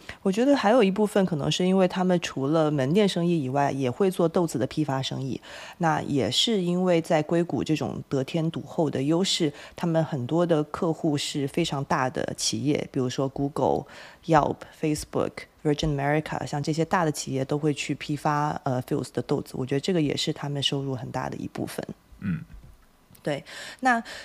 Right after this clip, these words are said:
Speaker 1: 其实 Fuels 它整个体验里面最关键的环节就是它咖啡师的这个环节，他们甚至不把咖啡师称作 barista，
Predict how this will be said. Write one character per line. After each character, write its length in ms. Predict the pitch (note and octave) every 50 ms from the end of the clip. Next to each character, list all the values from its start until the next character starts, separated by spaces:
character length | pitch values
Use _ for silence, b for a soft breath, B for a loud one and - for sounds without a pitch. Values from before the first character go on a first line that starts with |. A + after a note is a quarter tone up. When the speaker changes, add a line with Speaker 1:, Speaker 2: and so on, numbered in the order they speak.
| B -
Speaker 1:
其 180 | - - A3
实 240 | A#3+ - A#3+ A#3+ B3
Fuels 340 | - - D4 C4 A3+ - - -
它 180 | - A3+ A3
整 220 | A3 - D#3+ B2+ B2+
个 80 | E3
体 200 | E3+ - - C3
验 140 | C#3 E3 E3
里 60 | C3
面 240 | B2 C3 D#3 D3+ D3+
最 300 | - - - C#4+ B3+ G3+
关 240 | - A3 A3 A#3 B3
键 180 | - C4+ G3
的 60 | E3 -
环 200 | - - - C#3 C#3
节 100 | - - - - -
就 140 | - D3+ D3
是 320 | - - C#3 C#3 C#3 - D#3+ -
它 340 | - - - C#3 C#3 C#3 C#3 -
咖 180 | - - F#3
啡 160 | F#3 - G#3+ A3
师 220 | - - A#3 A3
的 100 | G#3 F3
这 140 | D3+ - -
个 80 | -
环 260 | C#3+ - - - - D3
节， 240 | D3 - - - - B B B B B B B
他 100 | - F#3
们 80 | F3+ F#3
甚 220 | F3+ - G#3 F#3+
至 160 | F#3 - E3+
不 140 | D#3+ - G#3
把 160 | - C#3 -
咖 180 | - - D#3 C#3+
啡 140 | - D#3+ D#3
师 180 | - - D#3+
称 240 | D3 - - E3 D#3+
作 260 | D#3+ - E3 C#3+ C#3
barista， 480 | C#3 C3 B2+ B2+ D#3+ F3+ - - D3+